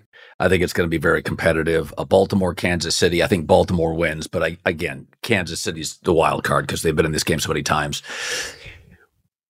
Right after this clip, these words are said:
Go back to the Green Bay San Francisco game. One of the things, and I touched on it earlier, that I really watched,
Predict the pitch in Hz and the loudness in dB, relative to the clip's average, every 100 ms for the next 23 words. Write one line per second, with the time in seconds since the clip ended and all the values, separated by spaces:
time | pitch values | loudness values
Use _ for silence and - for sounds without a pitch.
0 | - - 160 139 131 - 101 95 104 98 | -6 2 6 6 4 2 -4 0 2 2
1 | 92 - 92 92 85 78 - - 73 76 | 2 4 2 2 -2 -2 -2 0 0 0
2 | 71 69 - 85 98 156 123 - 95 85 | -4 -6 -8 0 4 6 4 4 0 -2
3 | 82 - - - 87 82 110 90 92 82 | -4 -8 -10 -8 -8 -4 -4 -2 -4 -4
4 | 80 80 76 73 71 78 82 69 67 69 | -4 -4 -6 -2 0 2 2 2 2 0
5 | - - - | -2 -6 -8